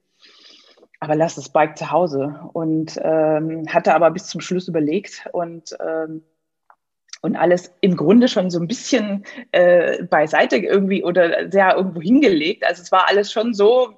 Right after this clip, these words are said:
wie als ob man auf dem Weg wäre, es zu packen, weil man muss natürlich auch bedenken, wenn ich mit meinem Handbike reise, dann habe ich immer eine riesen Kiste dabei.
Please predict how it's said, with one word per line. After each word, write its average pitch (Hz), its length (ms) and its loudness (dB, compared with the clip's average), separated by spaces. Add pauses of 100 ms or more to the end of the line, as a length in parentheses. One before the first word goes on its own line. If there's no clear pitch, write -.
(160)
wie 220 360 -8
als - 200 -2
ob - 160 -4
man 233 100 -2
auf 185 140 -4
dem 196 180 -4
Weg 240 240 -2
wäre, 185 300 2
es - 160 -8
zu - 100 -20
packen, 196 300 -8
weil 165 200 2 (320)
man 170 140 -4
muss 202 140 -6
natürlich 180 320 -6
auch 190 120 -4
bedenken, 175 540 -6
wenn 170 160 -4
ich - 240 -6
mit 185 200 -6
meinem 165 260 -4
Handbike 196 400 -4
reise, 180 440 -2 (420)
dann 160 120 -14
habe 175 80 -8
ich - 80 -10
immer 175 140 -6
eine 170 180 -10
riesen 185 300 -6
Kiste 202 320 -8
dabei. 139 400 -10